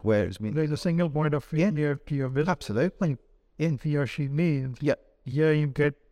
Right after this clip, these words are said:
Speaker 2: the monitoring team, which
Speaker 1: Yeah.
Speaker 2: is twenty-four by seven, we having eyes on all security related,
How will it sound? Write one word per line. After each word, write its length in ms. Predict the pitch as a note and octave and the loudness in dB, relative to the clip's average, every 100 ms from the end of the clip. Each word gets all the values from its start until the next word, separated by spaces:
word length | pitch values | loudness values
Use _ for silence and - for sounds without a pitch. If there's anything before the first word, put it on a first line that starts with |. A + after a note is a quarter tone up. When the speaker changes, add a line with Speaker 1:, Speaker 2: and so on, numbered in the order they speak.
| _ _ _ - | _ _ _ -6
Speaker 2:
the 220 | C3 C3 | -2 0
monitoring 580 | B2+ C#3 D#3+ D3 E3 C#3+ | 0 0 0 0 -2 0
team, 220 | D#3+ D#3 | 0 2
which 140 | D3 | 2
Speaker 1:
Yeah. 80 | B2 | 0
Speaker 2:
is 80 | D#3 | 0
twenty-four 420 | D#3 D3+ C#3+ D3 | 0 0 0 -2
by 140 | C3 | -2
seven, 500 | C3 - D#3 E3 E3 | -2 -2 0 2 2
we 140 | D#3+ D3 - | 2 0 -4
having 360 | C3+ C#3+ D3 | -2 0 0
eyes 500 | C#3 C#3+ D3+ B2+ - _ _ _ - | 2 2 0 -2 -14 _ _ _ -8
on 180 | C#3+ C#3 | -4 0
all 200 | D3 D#3+ | 0 0
security 540 | - C#3 D3 D3+ D3+ | 0 0 2 2 2
related, 440 | C#3+ C#3+ A#2+ C3+ | 2 2 2 -2